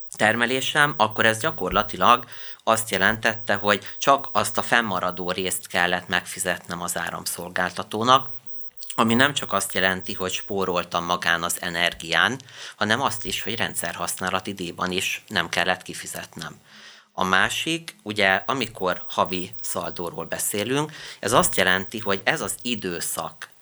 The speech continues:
ez nem egy év, hanem egy hónap. Ugye az egy hónapnál miről is beszélünk? Van egy szezonalitása a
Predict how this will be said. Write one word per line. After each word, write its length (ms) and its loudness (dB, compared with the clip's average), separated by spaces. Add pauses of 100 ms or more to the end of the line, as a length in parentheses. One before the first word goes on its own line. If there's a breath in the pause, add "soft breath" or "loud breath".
(160)
ez 180 -4
nem 420 2
egy 300 -6
év, 320 0 (420 loud breath)
hanem 400 2
egy 260 0
hónap. 460 -8 (840)
Ugye 200 0
az 100 2
egy 200 4
hónapnál 800 2 (300)
miről 280 -2
is 180 -4
beszélünk? 720 -2 (360 loud breath)
Van 180 2
egy 120 0
szezonalitása 1120 0
a 140 -6